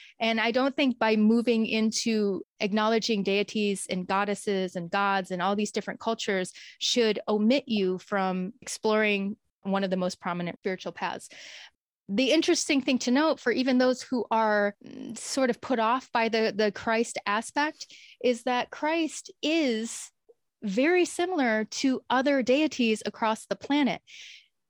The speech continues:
Now, most people know the basic story of Christ, and that story of Christ mimics other male deities in many other cultures, like Horus from Egypt,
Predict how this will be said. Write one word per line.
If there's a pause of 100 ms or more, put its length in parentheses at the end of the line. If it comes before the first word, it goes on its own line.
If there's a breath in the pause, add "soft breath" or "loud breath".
(100)
Now, (180)
most
people
know
the
basic
story
of
Christ, (160)
and (300)
that
story
of
Christ
mimics (160)
other (420)
male
deities (320)
in
many
other
cultures,
like
Horus (300 loud breath)
from
Egypt,